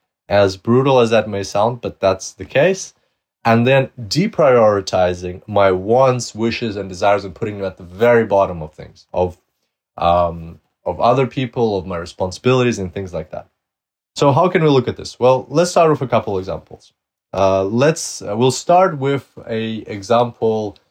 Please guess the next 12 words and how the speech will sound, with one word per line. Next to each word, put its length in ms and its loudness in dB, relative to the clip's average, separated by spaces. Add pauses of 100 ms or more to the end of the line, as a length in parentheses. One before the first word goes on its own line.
(280)
um, 360 -6
an 120 -4
abstract 420 0
example, 440 -2
but 340 -2
it 240 -8
will 280 -2 (100)
help 380 -2
illustrate 440 -8
the 60 -20
point. 300 -10 (460)
So 420 2